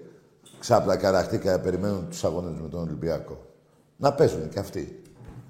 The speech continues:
Να παίζουν. Να ξέρετε κάτι.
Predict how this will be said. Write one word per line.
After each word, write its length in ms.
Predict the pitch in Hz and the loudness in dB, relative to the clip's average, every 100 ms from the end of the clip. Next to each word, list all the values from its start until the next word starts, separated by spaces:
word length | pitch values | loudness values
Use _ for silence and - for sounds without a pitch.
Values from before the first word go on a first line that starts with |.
| - - _ _ _ _ _ _ _ _ - | -20 -20 _ _ _ _ _ _ _ _ -8
Να 120 | - | -6
παίζουν. 300 | 104 85 - - - - - _ _ _ - _ _ _ _ _ - _ _ _ _ _ _ _ _ _ _ _ _ _ _ _ _ _ _ _ _ _ _ _ _ _ - 117 - _ _ _ _ | -2 -4 -4 -14 -18 -20 -20 _ _ _ -20 _ _ _ _ _ -20 _ _ _ _ _ _ _ _ _ _ _ _ _ _ _ _ _ _ _ _ _ _ _ _ _ -20 -20 -20 _ _ _ _
Να 120 | 101 87 | -6 -4
ξέρετε 360 | - 123 104 | 0 0 0
κάτι. 340 | 98 101 - | -2 -6 -8